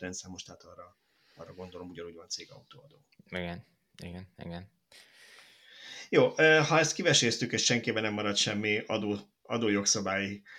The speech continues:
Speaker 1: vélemény vagy elmélet, <laughs> amihez megint csak nem értünk, de szeretünk róla beszélni,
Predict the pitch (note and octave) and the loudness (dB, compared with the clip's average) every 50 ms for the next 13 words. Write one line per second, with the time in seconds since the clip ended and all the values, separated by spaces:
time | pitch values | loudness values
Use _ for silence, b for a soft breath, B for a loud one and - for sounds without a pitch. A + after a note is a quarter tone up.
0 | B B B B A#2 B2 B2 A#2+ A#2 A2+ G#2+ G#2 G2+ G2+ G2 F#2+ G2 F#2+ F#2 F2 | B B B B 2 4 6 6 6 4 4 4 2 2 2 0 0 -2 -2 -4
1 | - - - - - A#2 G#2+ F#2+ A2 A#2+ A2+ - - - - - - - - A2+ | -6 -12 -10 -4 0 0 0 2 0 0 0 0 0 -2 -4 -8 -10 -8 -8 -4
2 | G#2 B2 A2 G2 G2 G2+ F#2+ G2+ F#2+ F#2+ F2+ F2 - - - - G2+ F#2+ G2 F#2+ | 0 0 0 0 0 -4 -6 -6 -6 -8 -8 -10 -10 -12 -10 -8 -8 -6 -6 -6
3 | - - - G2 F#2 F2+ - - G#2 G2+ G2+ G2+ F#2+ - - G2+ G#2 B2 B2 - | -8 -10 -12 -12 -10 -10 -6 -6 -6 -6 -6 -8 -10 -8 -8 -6 -6 -4 -4 -4
4 | D#3 C3 C3+ | -4 -4 -6